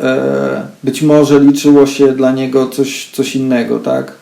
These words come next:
Wiem, że pieniądz ma siłę, pieniądz ma moc, tak? Kto ma pieniądz, ma władzę i tak dalej. E, albo stanowisko, urząd, to jest realny wpływ, to zawsze działa,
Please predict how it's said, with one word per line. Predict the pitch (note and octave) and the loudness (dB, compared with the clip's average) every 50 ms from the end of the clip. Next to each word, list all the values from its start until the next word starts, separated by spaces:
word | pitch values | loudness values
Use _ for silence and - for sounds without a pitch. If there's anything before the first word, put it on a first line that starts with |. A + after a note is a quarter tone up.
| _ _ _ _ _ _ _ _ _ _ | _ _ _ _ _ _ _ _ _ _
Wiem, | B2+ A#2+ C3+ E3 F3 F3+ F#3 F#3 F#3 | -2 2 4 4 4 4 2 0 -2
że | D3+ C#3+ D3+ | 0 0 0
pieniądz | C#3+ - - D3 D3 D3 D3 C#3+ C#3+ C#3+ C#3 C#3 - | -2 0 2 4 4 6 4 4 2 2 0 -2 -4
ma | C3+ C3+ C3+ B2+ B2 B2+ A#2+ | -4 -2 -2 -2 -2 -2 -4
siłę, | A#2+ - - - C#3+ C#3 C3+ C3+ B2 | -6 -8 -2 2 4 4 4 4 0
pieniądz | - - C3 C3+ C3 C3 B2+ B2 - C3 | 0 -2 -4 -2 -2 -2 -4 -4 -6 -8
ma | B2+ A#2+ | -6 -6
moc, | A#2+ A#2+ A#2+ A#2+ - - - - - - _ | -6 -6 -6 -8 -10 -12 -14 -18 -20 -14 _
tak? | - C2 C2 C2+ - - - _ _ _ _ _ _ _ _ _ _ _ _ | -8 -8 -8 -8 -10 -16 -20 _ _ _ _ _ _ _ _ _ _ _ _
Kto | _ _ - C3+ | _ _ -6 -4
ma | C3+ C3 | -4 -4
pieniądz, | B2+ - C#3+ D3 D3 D3 D3 C#3+ C#3 C#3 - - | -2 0 0 2 2 2 2 0 -2 -4 -8 -6
ma | - A#2+ A#2+ | -4 -4 -2
władzę | B2 B2+ B2+ C3 C3 B2 - - - C3+ - - - | 0 2 2 2 2 0 -2 -4 -4 -2 -2 -4 -4
i | |
tak | - - - - - | -6 -8 -10 -8 -8
dalej. | C2 B1+ B1 B1+ C2 C2 - - - - _ _ _ _ _ _ _ _ _ _ _ _ _ _ _ _ _ _ _ | -6 -6 -6 -6 -6 -8 -10 -12 -14 -18 _ _ _ _ _ _ _ _ _ _ _ _ _ _ _ _ _ _ _
E, | - - - - - - | -12 -10 -8 -8 -8 -6
albo | - - A#2+ C3+ C3+ C3 C3 B2+ B2+ B2+ | -6 -6 -4 0 0 2 2 2 0 -2
stanowisko, | - - - C#3 C3 C3+ C3 B2+ C3+ D3+ C#3+ D3 - - C#3 C3 | -4 -4 -4 -2 -2 -2 -2 -2 -2 -4 -4 -4 -2 0 0 0
urząd, | - D3 C#3+ C3+ C#3 C3+ C3 C3 B2+ B2+ B2 - - _ _ _ _ _ _ | 2 0 -2 0 2 2 2 2 0 -2 -4 -10 -16 _ _ _ _ _ _
to | C3+ C3+ C3+ | -2 0 2
jest | C3+ C3+ C3+ C#3 | 2 0 0 0
realny | C3+ C3+ B2+ B2+ C3 C3+ C#3 C3+ | 0 0 0 0 0 -2 -4 -6
wpływ, | - - _ - C3 C3 C3 B2+ C3 - - - - - _ | -8 -12 _ -4 -2 0 0 -2 -4 -8 -16 -20 -20 -14 _
to | - B2 | -6 -4
zawsze | A#2+ C3 C3 B2+ - - C#3+ C3 | -2 -2 -2 -2 0 -2 -2 0
działa, | - C3 B2+ A#2+ B2 B2 B2+ B2+ B2+ B2+ - | 0 0 0 0 0 0 -2 -4 -4 -6 -10